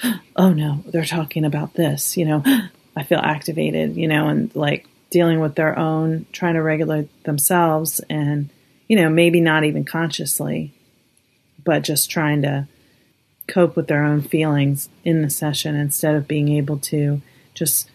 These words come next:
go with the client where the session is going and, you know, create something together that is really meaningful at the end of the,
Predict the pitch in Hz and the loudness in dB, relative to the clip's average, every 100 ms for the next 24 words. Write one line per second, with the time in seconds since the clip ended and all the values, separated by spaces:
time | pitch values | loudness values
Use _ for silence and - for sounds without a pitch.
0 | _ _ 165 160 160 147 151 139 151 147 | _ _ 4 6 4 2 -4 -4 0 0
1 | 139 - 143 139 139 139 _ _ _ _ | 0 -2 -2 -2 -2 -6 _ _ _ _
2 | _ 160 - 151 143 156 147 143 147 151 | _ -6 -2 -2 -2 -2 -2 -2 -2 0
3 | 156 147 143 143 139 _ _ _ _ _ | 0 2 2 0 -2 _ _ _ _ _
4 | _ - 151 139 139 143 _ _ - - | _ -4 0 2 0 -4 _ _ -20 0
5 | 180 160 156 151 - _ - - 156 151 | 2 4 2 0 -6 _ -4 -2 0 -2
6 | 143 160 151 151 151 143 143 135 139 - | -4 -2 0 0 0 -2 -2 -2 -4 -10
7 | _ _ _ _ _ _ _ - 165 165 | _ _ _ _ _ _ _ -2 0 2
8 | 160 151 151 156 151 147 143 139 - 147 | 2 2 2 2 0 -2 -2 -2 -2 -2
9 | 147 143 139 139 | 0 0 -2 -4